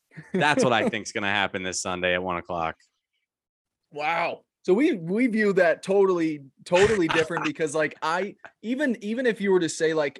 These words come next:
Speaker 2: if you were to ask me what's the scenario in which the Jets win, I would say it's like a
Speaker 1: You'd say it's like
Speaker 2: sixteen,
Speaker 1: twenty-two.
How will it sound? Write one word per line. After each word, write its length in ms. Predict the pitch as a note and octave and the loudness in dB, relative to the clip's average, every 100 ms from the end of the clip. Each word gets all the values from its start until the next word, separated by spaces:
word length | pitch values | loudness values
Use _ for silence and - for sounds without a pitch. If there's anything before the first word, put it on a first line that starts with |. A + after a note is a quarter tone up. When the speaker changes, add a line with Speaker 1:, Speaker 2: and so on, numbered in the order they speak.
| - | -12
Speaker 2:
if 160 | E3 D3+ | -8 -6
you 140 | E3+ | -2
were 80 | G3 | 0
to 120 | F3+ | 0
ask 240 | D3+ D3+ - | -2 -6 -6
me 200 | D3 C#3 | -8 -8
what's 380 | C3+ D3+ D3+ - | -4 -2 -4 -6
the 120 | D#3 | -6
scenario 640 | - D3 C3+ C#3+ D3 D3 | -6 -4 -4 -2 0 -2
in 80 | C3+ | -4
which 220 | C3+ - | -6 -6
the 100 | - | -10
Jets 340 | C3 C3 C3 | -2 -2 -2
win, 340 | B2 B2+ C3+ D#3 | -6 -6 -4 -6
I 160 | - C#3 | -2 0
would 180 | D3 C#3 | 0 -2
say 200 | - C#3 | -4 -4
it's 160 | C3 | -4
like 160 | C3+ B2+ | -6 -6
a 20 | |
Speaker 1:
You'd 220 | - G#2+ | -8 -6
say 60 | B2+ | -4
it's 60 | A#2+ | -2
like 120 | F#2+ | -2
Speaker 2:
sixteen, 240 | G2 C#3+ | -4 -6
Speaker 1:
twenty-two. 720 | C3+ G2 F#2 - F#2+ F2+ F2 | -4 -2 -4 -4 -4 -2 -6